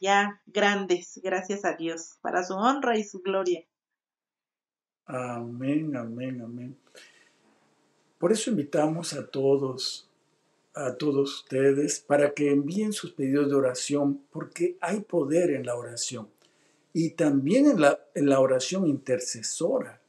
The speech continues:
Speaker 2: Acostumbramos a orar por sus pedidos de oración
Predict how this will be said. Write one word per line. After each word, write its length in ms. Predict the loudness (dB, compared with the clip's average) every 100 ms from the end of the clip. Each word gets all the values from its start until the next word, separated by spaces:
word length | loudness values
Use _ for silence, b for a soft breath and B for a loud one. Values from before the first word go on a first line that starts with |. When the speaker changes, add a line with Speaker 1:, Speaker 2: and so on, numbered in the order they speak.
| _ _ _ _ b b b b b _
Speaker 2:
Acostumbramos 920 | -2 -2 -4 -4 -2 2 2 2 -4 -6
a 140 | -4
orar 400 | 0 2 2 0
por 140 | -4
sus 220 | -6 -8 -4
pedidos 400 | 0 4 4 4
de 60 |
oración 580 | 2 2 0 0 0 -2